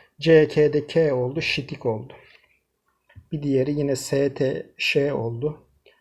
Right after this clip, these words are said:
Şütük. C K'de K oldu. Telaffuzu şütük. Son olarak T Z. Bu da T S olarak okunur. Mesela ne? S başta yine Z okunuyor.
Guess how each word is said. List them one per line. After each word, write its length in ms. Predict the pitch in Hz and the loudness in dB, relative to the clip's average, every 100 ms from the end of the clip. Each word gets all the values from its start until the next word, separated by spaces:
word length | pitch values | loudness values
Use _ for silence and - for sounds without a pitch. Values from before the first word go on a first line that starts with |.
| _ _ _ | _ _ _
Şütük. 720 | - - 151 139 135 - - - | -12 -10 -6 -8 -8 -16 -20 -10
C 280 | 135 143 131 | 2 2 2
K'de 360 | 139 127 131 | -2 -4 -4
K 220 | - 160 139 | -2 0 0
oldu. 280 | 120 131 | -2 -8
Telaffuzu 560 | - 131 131 - 131 147 | -6 -4 -4 -6 -8 -8
şütük. 540 | - 131 - - - - _ _ _ - - _ _ _ _ _ _ _ - - - - | -10 -10 -12 -14 -18 -20 _ _ _ -20 -20 _ _ _ _ _ _ _ -20 -20 -20 -20
Son 300 | - - 170 | -16 -4 -2
olarak 520 | 151 139 151 151 - | 0 -2 -4 -6 -12
T 360 | - 143 156 160 | -4 0 2 2
Z. 160 | 139 127 131 120 - - _ - | 0 0 0 0 -12 -20 _ -12
Bu 100 | 151 | -10
da 140 | 139 175 - | -8 -10 -6
T 240 | - 139 | -4 -2
S 260 | 131 - 135 | -2 0 0
olarak 380 | 120 113 110 113 | 0 -6 -10 -14
okunur. 440 | - - - - - - - _ | -18 -20 -20 -20 -20 -20 -20 _
Mesela 400 | 143 - 135 123 | -10 -6 -4 -4
ne? 220 | 127 156 | -4 -6
S 500 | 160 - - 143 143 | -8 -10 -2 0 0
başta 320 | 135 131 - 139 | 0 0 -2 -6
yine 220 | 131 117 | -4 -4
Z 140 | 113 | 0
okunuyor. 600 | 135 143 135 135 131 139 | 0 2 -2 -4 -6 -8